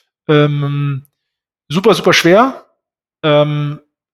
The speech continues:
für jeden, der irgendwie da draußen noch glaubt, durch Stellenanzeigen Leute zu finden, ähm, good luck. Ja, also, ähm, das, das, also da, da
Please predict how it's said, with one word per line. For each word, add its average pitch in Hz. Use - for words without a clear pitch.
für -
jeden, 202
der 160
irgendwie 185
da 160
draußen 156
noch 151
glaubt, 147
durch 147
Stellenanzeigen 147
Leute 160
zu -
finden, 156
ähm, 147
good 156
luck. -
Ja, 202
also, 147
ähm, 143
das, 139
das, -
also 139
da, 131
da 139